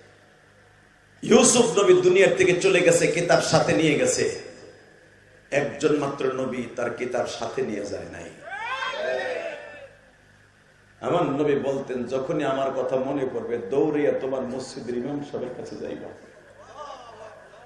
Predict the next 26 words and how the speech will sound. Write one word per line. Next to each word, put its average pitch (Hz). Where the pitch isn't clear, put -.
ইমাম 156
সাহেবের 165
সুন্দর 170
চেহারার 170
দিকে 165
তাকাইবা, 151
মনে 156
করবা 151
আমি 160
নবী 139
বুঝি 147
ওর 143
মুসাল্লায় 113
বয়ে 120
গেছি। -
কারণ -
তোর 220
ইমাম 202
সাহেব 185
যেই 190
কাজ 185
করে, 170
আমি 147
নবী 151
ইমামতি 151
করছি।" -